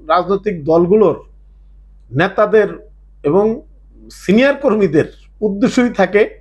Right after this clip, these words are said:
এই ঠিকাদারি কাজ। এবং ক্রয় সংক্রান্ত যদি একটি ভিন্ন দপ্তর থাকে, সরকারি যত কেনাকাটা ওই দপ্তরের মাধ্যমে হবে এবং সেনাবাহিনী সেটাকে তদারকি করবে। তাহলে বাংলাদেশের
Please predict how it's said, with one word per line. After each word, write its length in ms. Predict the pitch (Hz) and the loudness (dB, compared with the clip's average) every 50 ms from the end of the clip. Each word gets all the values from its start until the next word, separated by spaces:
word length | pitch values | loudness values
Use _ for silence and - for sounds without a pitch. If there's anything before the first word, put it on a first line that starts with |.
| - - - - - - - - - - - | -20 -20 -20 -20 -20 -20 -20 -20 -20 -20 -10
এই 100 | - 135 | -10 -10
ঠিকাদারি 500 | 135 - - 143 175 165 131 151 139 139 | -8 -8 -6 -2 -2 0 0 0 0 -2
কাজ। 260 | 139 - 110 95 90 - - - - - - - - - - - - - - - | -2 -4 -6 -8 -8 -12 -16 -20 -20 -20 -20 -20 -20 -20 -20 -20 -20 -20 -12 -6
এবং 220 | 139 156 156 156 - | -4 -4 -4 -4 0
ক্রয় 220 | 196 208 233 233 | 0 2 2 2
সংক্রান্ত 400 | 226 233 240 247 247 254 240 226 254 202 | 2 0 -2 0 0 -2 0 0 0 0
যদি 160 | 233 214 220 | 0 0 0
একটি 200 | 226 214 220 220 | 0 -2 -2 -4
ভিন্ন 280 | 196 165 165 170 220 226 | -4 -4 -2 0 0 2
দপ্তর 300 | 220 220 220 - 233 196 | 2 0 0 0 -2 0
থাকে, 220 | 180 214 214 262 | 0 0 -2 -2
সরকারি 380 | 214 - 285 - - - 214 214 | -2 -2 -4 -4 -2 -2 -2 0
যত 220 | - 254 262 - | 0 0 0 0
কেনাকাটা 580 | 277 220 262 233 214 190 175 156 - - 95 - - | -2 -2 0 -2 0 0 -2 -4 -4 -6 -10 -8 -4
ওই 140 | - - 302 | -4 -2 -2
দপ্তরের 360 | 226 247 - - 233 214 214 | -2 -2 -2 0 2 2 2
মাধ্যমে 320 | 208 196 180 190 220 220 202 | 2 2 0 0 0 2 2
হবে 220 | 202 214 233 285 | 2 2 2 2
এবং 260 | 269 220 214 214 208 | 0 2 2 0 0
সেনাবাহিনী 520 | - - 185 202 202 190 196 190 180 151 110 - - - - - - - - | -2 -2 0 2 2 2 2 2 0 0 -4 -6 -14 -20 -20 -20 -20 -20 -8
সেটাকে 280 | - 185 202 196 185 190 | -2 -2 0 0 0 0
তদারকি 420 | 196 190 175 185 170 160 147 147 | 0 2 2 2 0 0 -2 -4
করবে। 260 | 127 135 110 101 - - - - - - - - - - | -6 -6 -8 -10 -14 -20 -20 -20 -20 -20 -20 -20 -6 -4
তাহলে 300 | 170 165 185 208 233 220 | -2 0 2 0 0 0
বাংলাদেশের 720 | 170 175 180 190 190 190 180 185 - - - 185 175 | -2 -2 0 2 2 2 2 2 0 2 2 2 2